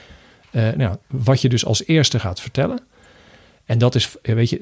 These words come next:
meestal is dat niet, eh, het, het volledige eerlijke verhaal. Nee, maar die zorgt wel voor dat het,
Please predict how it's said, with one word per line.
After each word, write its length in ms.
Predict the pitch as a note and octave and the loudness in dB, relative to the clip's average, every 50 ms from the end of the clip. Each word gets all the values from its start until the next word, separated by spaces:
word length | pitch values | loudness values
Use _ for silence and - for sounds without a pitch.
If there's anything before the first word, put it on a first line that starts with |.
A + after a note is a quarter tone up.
| B2+ A2 | -2 2
meestal 440 | G#2 B2 E3 F#3 - - A2+ - | 2 4 4 4 2 2 0 0
is 160 | - - G#2 - | 0 -2 -4 -2
dat 200 | - E2+ - - | -4 -4 -2 0
niet, 420 | A#2+ A#2+ G#2 A#2 B2+ - - - - _ _ _ | 2 2 2 2 -2 -4 -8 -14 -20 _ _ _
eh, 140 | - - F2+ E2+ F2+ F#2+ G#2 - - - _ _ | -10 -8 -6 -6 -6 -6 -6 -8 -10 -12 _ _
het, 360 | - - G#2 G#2+ - - - _ | -4 -2 -2 -2 -2 -4 -12 _
het 220 | - G#2+ G2+ - - - | -6 -6 -6 -6 -6 -8
volledige 720 | - - B2+ B2 A#2 A#2 B2+ C#3 C3+ A#2 - - A#2 - | -2 2 4 4 4 4 4 4 2 2 0 -4 -6 -4
eerlijke 440 | - D#3 C#3 B2+ A#2 G#2+ G#2 - G#2+ | -2 0 2 2 2 0 -2 -2 -4
verhaal. 420 | - - A#2 C3 E3+ - G2+ F2+ F#2 | -2 0 0 0 0 -2 -2 -2 -2
Nee, 360 | G2+ G#2 E2+ F#2 G#2+ B2+ A2+ G2 | -2 0 0 0 0 -2 -2 -2
maar 160 | F#2 F2 F#2+ | -4 -4 -4
die 100 | G2+ G2 | -2 -2
zorgt 260 | - - G#2+ G2 - | -2 -2 -2 -4 -2
wel 220 | - G#2 G2+ B2+ B2 | 0 0 2 2 2
voor 300 | - C#3+ E3+ A3 A3 C#3+ | 2 2 2 2 0 -2
dat 180 | - A#2 A2 - | -2 -4 -4 -4
het, 300 | B2 - - - - | -6 -8 -10 -12 -14